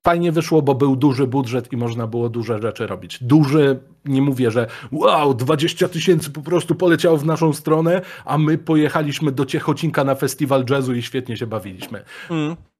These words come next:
Speaker 1: To była kasa, która pozwalała na nieco większą zabawę formą. I że przy okazji skorzystaliśmy na tym,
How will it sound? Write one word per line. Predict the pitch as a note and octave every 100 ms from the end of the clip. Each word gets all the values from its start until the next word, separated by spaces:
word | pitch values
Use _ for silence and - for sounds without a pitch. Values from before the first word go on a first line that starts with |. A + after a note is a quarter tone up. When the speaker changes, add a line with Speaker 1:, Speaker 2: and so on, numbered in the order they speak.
| _
Speaker 1:
To | D3 C#3+
była | C3 C#3+ C#3+ C3+
kasa, | C#3+ - C3+
która | - B2+
pozwalała | A#2+ B2 A2 B2 B2+ B2+
na | A#2+ A#2+
nieco | A#2 B2 C3 C3 C3+
większą | A2+ B2+ A#2 A#2
zabawę | G#2+ A2+ A2+ G#2+
formą. | - G#2+ F2 F#2+ G#2 - _ _
I | C#3 C3+ C3 B2 B2+ - _ _ _ _
że | C3 C3+
przy | -
okazji | C3 - C3+ C3
skorzystaliśmy | A#2+ C3 A#2+ A#2 - B2 A#2+ B2+
na | B2 B2
tym, | A#2+ A#2+ A#2+